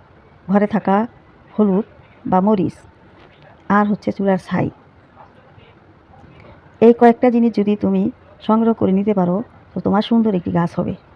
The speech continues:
খুবই সুন্দর গাছ হবে। আরও একটি জিনিস আছে, সেটা হলো কিচেন কম্পোস্ট, মানে হচ্ছে ঘরে থাকা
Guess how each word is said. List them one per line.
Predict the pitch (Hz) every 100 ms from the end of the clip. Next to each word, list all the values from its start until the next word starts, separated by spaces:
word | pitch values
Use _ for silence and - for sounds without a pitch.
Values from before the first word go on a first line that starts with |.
| - - -
খুবই | 240 262
সুন্দর | 240 220 196
গাছ | 190 -
হবে। | 175 - - - - - - - - - - -
আরও | 214 262
একটি | 262 233
জিনিস | 208 202 190
আছে, | - 180 247 - _ -
সেটা | - 202
হলো | 220 202 196 247 _ - - - - - _ - - - - - - - - _ _ - - - -
কিচেন | - 277 254
কম্পোস্ট, | 214 185 - - - -
মানে | - 196 196
হচ্ছে | 208 - 247 320 - -
ঘরে | 190 220
থাকা | 233 196